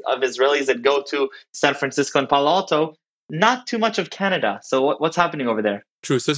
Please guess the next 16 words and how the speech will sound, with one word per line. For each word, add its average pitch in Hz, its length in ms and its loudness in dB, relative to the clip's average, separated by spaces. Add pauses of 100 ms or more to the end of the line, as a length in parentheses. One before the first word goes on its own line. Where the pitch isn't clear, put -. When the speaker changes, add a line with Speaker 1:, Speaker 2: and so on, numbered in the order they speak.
Speaker 2:
so 147 360 0 (440)
let 185 140 2
me 214 80 2
tell 185 180 2
you 156 80 2
that 131 300 2
I 120 80 2
found 135 320 0
Toronto 120 400 0
is 110 140 0
one 117 200 2
of 110 80 0
the 117 60 2
greatest 117 640 0
tech 127 200 0
hubs, 117 500 -2